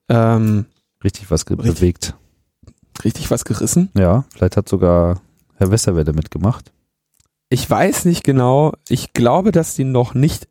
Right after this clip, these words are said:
Speaker 1: entsch-, äh, jetzt verabschiedet wurde, sondern erst nächsten Dienstag. Vielleicht wurde sie auch schon, ähm,
Speaker 2: Nee, die wurde, glaub ich, noch nicht, äh,
Speaker 1: Soll,
Speaker 2: angenommen,
Speaker 1: also
Speaker 2: aber
Speaker 1: nicht.
Speaker 2: sie ist auf jeden Fall schon ordentlich entschärft worden. Also diese Initiative von Deutschland und Brasilien,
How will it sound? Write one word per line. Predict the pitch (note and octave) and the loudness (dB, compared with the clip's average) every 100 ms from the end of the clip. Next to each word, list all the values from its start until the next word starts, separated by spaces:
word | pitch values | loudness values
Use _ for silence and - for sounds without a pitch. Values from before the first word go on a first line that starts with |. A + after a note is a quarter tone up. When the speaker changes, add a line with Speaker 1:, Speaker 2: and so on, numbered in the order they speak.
| - | -2
Speaker 1:
entsch-, | A2+ - - - | -2 -4 -10 -2
äh, | G#2 A2 | 2 2
jetzt | F#2+ G2+ - | 2 0 -2
verabschiedet | - - - A#2 C#3+ | -2 -2 -2 -4 0
wurde, | A#2+ | 0
sondern | A#2 A#2 A2+ | 2 0 0
erst | B2 B2+ | -2 -2
nächsten | A2 A#2+ - E2 | 0 0 0 -4
Dienstag. | A2+ A2+ - G#2 | -4 -4 -2 -2
Vielleicht | A#2+ A#2+ - | 0 -2 -2
wurde | A#2+ C#3 B2 | -2 0 0
sie | A#2 | -2
auch | - | -6
schon, | - B2 A#2 - | -8 -8 -8 -6
ähm, | A2+ A#2+ C3+ - _ - | -4 -4 -4 -10 _ 0
Speaker 2:
Nee, | C3+ | 0
die | C#3 C3 | 2 0
wurde, | C#3 | 0
glaub | B2+ B2+ | 2 0
ich, | B2 | 2
noch | A#2+ | 2
nicht, | C#3+ D#3+ - | 2 -2 -4
äh, | - C#3 C3+ C3 A2 | -2 0 2 0 2
Speaker 1:
Soll, | A#2 B2+ | 2 2
Speaker 2:
angenommen, | A#2+ C3 B2+ | 2 2 0
Speaker 1:
also | A#2 A2 | 2 2
Speaker 2:
aber | G#2+ G#2+ A2+ | 2 2 2
Speaker 1:
nicht. | A2+ | 2
Speaker 2:
sie | A#2 | 0
ist | A#2 A#2 | 0 0
auf | A2 | -2
jeden | C3 | -2
Fall | C3 A#2 | -2 -2
schon | - A2 | 0 0
ordentlich | G#2+ G#2 G#2+ G2+ - | 2 -2 0 -2 -2
entschärft | F#2+ - G#2 - C3 | -6 0 -2 0 2
worden. | B2 B2 A#2 | 2 2 2
Also | G#2 G#2+ | 2 2
diese | G#2 G#2+ | 0 0
Initiative | G#2+ G#2 G#2+ - A#2 A#2+ | -2 -2 -4 -2 -4 -4
von | - F#2+ | -4 0
Deutschland | F#2 - G#2+ F#2+ | 0 0 -2 -2
und | F2+ | -4
Brasilien, | - E2+ F#2 F#2+ A#2+ A#2 A2 | -2 -2 0 0 0 0 0